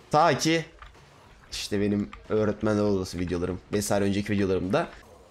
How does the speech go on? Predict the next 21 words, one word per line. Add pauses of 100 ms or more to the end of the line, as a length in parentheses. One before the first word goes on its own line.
bahsettiğim
konular (360)
diğer
öğretmenlerin
de
kulağına
gitmiş. (100)
Bunu
beklemiyordum. (400)
Çünkü
LOL
videosu,
tamam
ben
anı
anlatıyorum
da, (320)
e,
LOL
videosunu
açıp